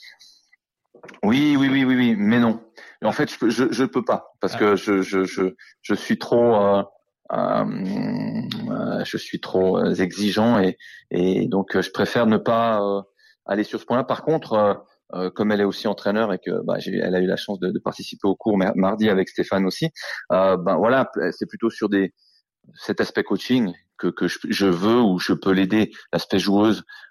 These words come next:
Speaker 1: euh, c'est, c'est trop loin d'une réalité que je connais et, et, et,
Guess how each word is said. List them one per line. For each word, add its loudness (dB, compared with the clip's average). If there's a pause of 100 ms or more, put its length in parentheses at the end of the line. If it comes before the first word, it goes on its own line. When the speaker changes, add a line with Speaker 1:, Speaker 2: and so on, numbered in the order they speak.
Speaker 1:
euh, 0
c'est, -4
c'est -2
trop 0
loin 4
d'une 4
réalité 0
que -2
je -6
connais 0
et, 0
et, 0
et, -2